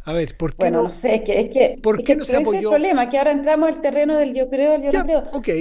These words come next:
Speaker 2: Yo creo que él estaba buscando, lo que estaba buscando un consejo del presidente, y que me parece, eh,
Speaker 1: Mm.
Speaker 2: bien que lo haya hecho con su jefe de gabinete y su jefe de asesores,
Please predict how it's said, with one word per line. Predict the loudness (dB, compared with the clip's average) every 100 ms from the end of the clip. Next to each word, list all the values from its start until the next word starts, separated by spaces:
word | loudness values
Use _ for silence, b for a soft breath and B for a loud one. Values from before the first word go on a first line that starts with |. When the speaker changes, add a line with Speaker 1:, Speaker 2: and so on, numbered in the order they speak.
| 0
Speaker 2:
Yo | -2 -2
creo | -6 -2 -2
que | -4 0
él | 0
estaba | 0 0 0 0
buscando, | -2 -2 0 0 0
lo | -2 -8
que |
estaba | -6 -4 -2
buscando | -2 -4 -6 -4 -4 -4
un | -6 -10
consejo | -10 -10 -8 -8 -2 0
del | 0 -2
presidente, | -4 -6 -4 0 0 0 -4 b b -18
y | -4
que | 0 0 0
me | -2 0
parece, | -2 -2 0 2 0 -2 -8 -10
eh, | -8
Speaker 1:
Mm. | -8
Speaker 2:
bien | -4 0 2 0 -2
que | 0
lo | 2
haya | 2 2 0
hecho | 0 -2 -2
con | -4
su | -6 -8
jefe | -6 0
de |
gabinete | 2 2 2 0 -4
y |
su | -8 -12
jefe | -8 -2 2 2
de |
asesores, | 2 0 2 2